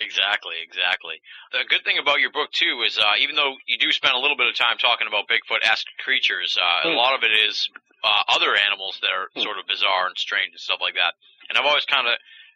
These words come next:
Speaker 1: been concerned from a big picture perspective that if they were ever to capture the Bigfoot, then it would hurt cryptozoology in the long run, even though it would sort of validate the field. Um, it would take away such a big dog in, in the,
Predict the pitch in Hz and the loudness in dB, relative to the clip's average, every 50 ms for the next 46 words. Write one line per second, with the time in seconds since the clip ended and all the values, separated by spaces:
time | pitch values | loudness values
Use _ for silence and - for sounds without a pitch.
0 | _ - - 127 123 117 - 131 120 113 - - - 143 147 151 139 127 120 113 | _ -2 -2 -2 0 0 -2 -2 -2 -2 -2 0 2 4 4 4 4 2 0 -4
1 | 110 - _ _ _ _ _ _ _ _ _ - - 127 123 117 - - 135 131 | -10 -20 _ _ _ _ _ _ _ _ _ -8 -6 -4 -4 -4 -2 0 0 0
2 | - - 135 120 - - - 113 - - - 113 107 - 107 98 95 107 110 110 | 0 0 -2 -2 -2 -2 -2 -2 -2 0 2 2 2 2 0 -2 0 0 0 0
3 | 104 110 113 110 107 107 113 123 127 120 107 101 - - 120 123 131 - - 117 | 2 2 0 0 2 2 2 4 4 2 2 2 2 2 2 2 2 0 -4 -4
4 | 104 95 - 101 101 95 90 - 104 98 - - 104 101 101 104 95 98 95 - | -4 -2 0 0 0 0 -2 -4 -4 -4 0 0 0 2 0 -2 -4 -6 -4 -2
5 | 120 127 131 127 _ _ _ - - - 120 113 117 110 107 101 107 104 104 104 | 0 0 0 0 _ _ _ -16 -8 -8 -6 -2 -2 -2 -2 -2 -4 -2 0 0
6 | 104 104 101 101 101 98 98 101 98 92 95 107 113 113 110 98 90 87 85 80 | 0 0 0 0 -2 -2 -2 -4 -4 0 0 2 2 2 0 -2 -4 -6 -4 -4
7 | 82 87 90 98 104 101 98 98 90 90 - - - 107 95 90 80 - - 95 | -2 -4 -4 -4 -4 -4 -4 -4 -6 -10 -8 -4 -4 -4 -4 -6 -6 -2 0 0
8 | 107 110 110 104 98 95 92 92 _ _ _ _ - 82 - - 101 98 95 101 | 0 0 0 0 0 0 -2 -2 _ _ _ _ -18 -14 -6 -2 0 0 0 -2
9 | 110 90 - _ _ - - _ _ _ _ _ - - 101 95 92 90 90 - | -4 -8 -14 _ _ -20 -20 _ _ _ _ _ -6 -2 0 0 0 0 -2 -6
10 | - 110 104 101 - - 123 110 - 104 107 110 110 107 104 - - - 104 - | -10 -8 -8 -6 -4 -2 -2 -2 -2 -2 0 2 2 2 0 -2 -6 -4 -2 -4
11 | 107 - - - 113 113 107 - - - 104 98 104 113 117 113 107 101 87 - | -4 -4 -2 0 0 0 0 -2 -2 0 2 2 4 4 4 2 2 0 -4 -8
12 | - _ _ _ - 104 104 101 95 98 101 - 107 101 98 95 95 95 92 92 | -20 _ _ _ -8 -6 -6 -6 -6 _ _ -10 -10 -10 -8 -8 -8 -8 -8 -8
13 | 92 92 | -12 -14